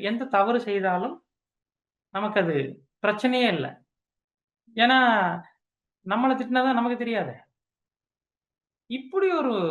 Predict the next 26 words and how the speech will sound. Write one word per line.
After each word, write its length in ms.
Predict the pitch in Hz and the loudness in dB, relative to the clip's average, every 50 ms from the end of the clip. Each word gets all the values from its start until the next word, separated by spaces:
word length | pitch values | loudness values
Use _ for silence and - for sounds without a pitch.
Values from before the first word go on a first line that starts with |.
| 156 165 185 | -2 -4 -6
முடிவுக்கு 360 | 196 214 254 254 254 254 226 | -4 -4 -4 -4 -4 -4 -2
நாம் 260 | 208 196 180 170 160 | 0 0 0 0 -2
வந்திருக்கிறோம். 440 | 160 160 165 160 143 127 - - 85 87 _ _ _ _ _ _ _ _ _ _ _ _ _ _ _ _ _ _ _ _ _ _ _ _ _ _ _ _ _ _ _ _ _ _ _ _ _ _ _ _ _ _ _ _ _ _ _ _ - | -4 -6 -6 -6 -6 -8 -8 -10 -12 -16 _ _ _ _ _ _ _ _ _ _ _ _ _ _ _ _ _ _ _ _ _ _ _ _ _ _ _ _ _ _ _ _ _ _ _ _ _ _ _ _ _ _ _ _ _ _ _ _ 0
அப்போ 280 | 262 262 311 311 285 | 2 4 6 4 4
சரியான 500 | - - 247 254 294 339 370 359 359 349 | 4 4 4 4 6 6 6 6 6 6
நிலை 240 | 294 262 247 240 240 214 | 6 4 4 4 4 2
எது? 260 | 185 180 165 170 156 151 175 226 - _ _ _ | 0 0 -2 -2 -4 -4 -8 -12 -16 _ _ _
இப்ப 140 | _ _ 202 | _ _ -2
நான் 360 | 196 190 196 226 262 294 294 | 2 4 4 6 6 6 6
அப்படிங்கிறது 400 | 277 240 233 247 240 240 226 220 | 4 4 4 4 2 2 0 0
பாத்தீங்கன்னா, 420 | 196 - - - 214 220 247 294 294 247 | 0 0 0 0 0 -2 -2 0 0 0
அவருக்கு, 340 | 214 220 214 185 - - 185 180 | 0 0 -2 -4 -4 -6 -8 -6
இவருக்கு, 420 | 196 196 202 220 220 214 208 208 196 196 190 185 185 180 175 170 170 170 170 170 170 | -4 -2 -2 -2 -2 -2 -2 -2 0 0 0 0 0 0 0 0 0 -2 -4 -6 -8
ப்ரூஸ் 260 | 190 240 302 294 294 | -6 -4 -4 -4 -2
வில்லிஸுக்கு 400 | 262 247 247 - - 214 196 202 | -2 -2 -2 -4 -4 -10 -4 -2
பாத்தீங்கன்னா, 340 | 202 196 208 202 202 247 285 | -2 -2 -2 -2 -2 -2 -2
அவருடைய 440 | 294 247 214 214 214 208 202 196 196 | 0 0 0 0 0 0 0 0 0
விருப்பப்படி 600 | 180 208 262 311 311 320 285 - 262 262 302 302 254 190 160 - - _ _ _ _ _ _ _ _ _ _ _ _ _ | -2 -2 -2 -2 -4 -6 -4 -2 -2 -2 0 0 -2 -2 -4 -6 -12 _ _ _ _ _ _ _ _ _ _ _ _ _
அதை 140 | 214 196 196 | 2 2 2
விட்டாரா 440 | 190 196 190 - 240 233 226 220 220 214 | 2 0 0 4 4 4 6 6 4 4
அப்படின்னு 300 | 190 180 175 185 180 180 | 2 2 -2 -6 -6 -6
கேட்டீங்கன்னா 300 | 180 175 180 196 214 190 160 | -6 -6 -6 -6 -6 -6 -6
இல்லை. 180 | 160 156 156 - - - _ _ _ _ _ _ _ _ _ _ _ _ | -8 -8 -12 -14 -14 -20 _ _ _ _ _ _ _ _ _ _ _ _
அது 180 | - 190 196 202 | 0 0 2 2
விபத்து 400 | 196 208 214 254 269 269 - 277 233 | 0 2 2 2 0 2 0 0 0
போல 220 | 208 226 226 226 | 2 2 4 4